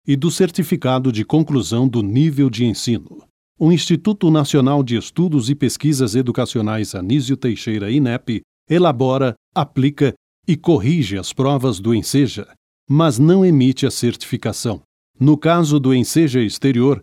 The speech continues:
a certificação será responsabilidade do Instituto Federal de Brasília, I F B, e do Colégio Pedro segundo do Rio de Janeiro,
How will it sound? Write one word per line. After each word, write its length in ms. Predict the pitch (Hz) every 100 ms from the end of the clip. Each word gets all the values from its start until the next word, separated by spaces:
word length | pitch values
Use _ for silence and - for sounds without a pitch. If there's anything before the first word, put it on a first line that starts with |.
| _ _
a 140 | 123
certificação 920 | 113 - 160 151 - 139 110 135 139 113 _ _
será 340 | - 147 156
responsabilidade 1120 | 131 151 165 160 135 143 120 110 101 139 120 117
do 120 | 117
Instituto 500 | 117 - - 180 170
Federal 480 | - 143 123 110 98
de 140 | 110
Brasília, 560 | 131 151 113 143 131 - _
I 200 | 135 151
F 260 | 110 98 135
B, 280 | 113 143 143 _ -
e 80 | 156
do 120 | 170
Colégio 500 | 170 135 120 113 117
Pedro 500 | - - 156 147 139
segundo 560 | - 120 98 127 127 117
do 120 | 107
Rio 280 | 87 131 127
de 100 | 101
Janeiro, 400 | 127 113 92